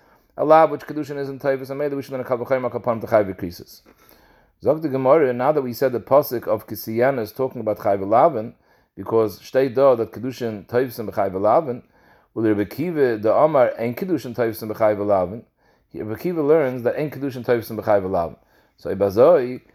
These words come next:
Kisiyana B'mai Moikim. The pasuk Kis-, Kisiyana, L'ishtei Noshim, we're saying, what is the Snua? The Snua means it was Chai V'Lavan.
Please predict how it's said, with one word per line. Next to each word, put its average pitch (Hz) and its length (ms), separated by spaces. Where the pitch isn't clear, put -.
Kisiyana 127 720
B'mai 123 320
Moikim. 170 400
The 117 100
pasuk 185 400
Kis-, - 340
Kisiyana, 135 760
L'ishtei 127 380
Noshim, 120 500
we're 120 80
saying, 135 380
what 147 160
is 156 120
the 135 80
Snua? 135 480
The 143 80
Snua 160 300
means 156 180
it 143 40
was 131 180
Chai 127 140
V'Lavan. 104 440